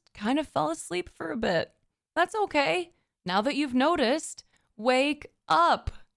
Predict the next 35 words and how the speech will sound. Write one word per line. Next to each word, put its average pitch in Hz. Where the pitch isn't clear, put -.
Just 262
like 277
you 285
would 196
after 214
a 277
bad 208
dream, 170
wake 214
up 190
and 240
look 208
around. 233
Remind 208
yourself 185
where 180
you 233
actually 180
are, 190
who 339
you 214
actually 175
are, -
and 233
that 233
the 220
things 269
that 226
happened 202
in 254
that 226
dream 254
weren't 247
your 247
fault. 247